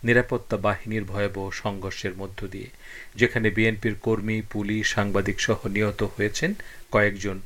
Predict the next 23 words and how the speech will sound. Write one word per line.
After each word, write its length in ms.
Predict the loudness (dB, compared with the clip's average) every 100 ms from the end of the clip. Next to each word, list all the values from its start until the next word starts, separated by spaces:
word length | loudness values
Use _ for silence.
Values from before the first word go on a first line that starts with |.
| -12 -6 2
আহত 340 | 2 2 -2
হাজার 400 | -2 0 0 0 -2
হাজার। 280 | -4 -4 -6 -10 -16 -18 -18 0
তারপর 480 | 2 2 6 4 6 2
বিএনপি 460 | 2 4 2 2 -2
সহ 240 | 2 2 0
সমমনা 520 | 0 2 4 4 2
দলগুলোর 520 | 4 2 2 2 2 2 -6 -20 -20 2
হরতাল 500 | 4 4 4 6 6
এবং 200 | 4 2 0
বর্তমানে 580 | 0 0 0 0 2 0 -2 -8 -18 -18 -6 6
অবরোধ 400 | 8 8 4 2
কর্মসূচি 600 | 2 2 2 -4 -6 -6 -6
চলছে। 340 | -6 -6 -6 -10 -10 -14 -10
সরকার 440 | 2 4 4 2 4
দাবি 260 | 2 2 0
করছে 340 | -2 -4 0
এসবের 340 | 0 2 0 0
জন্য 200 | 0 -2 -2
বিএনপি 380 | -2 -4 -4 -4
দায়ী, 280 | 0 0 0 4
তাদের 320 | 2 4 -2 -6 -16 -12 -2
পরিকল্পনা। 720 | 0 2 2 0 0 -6 -6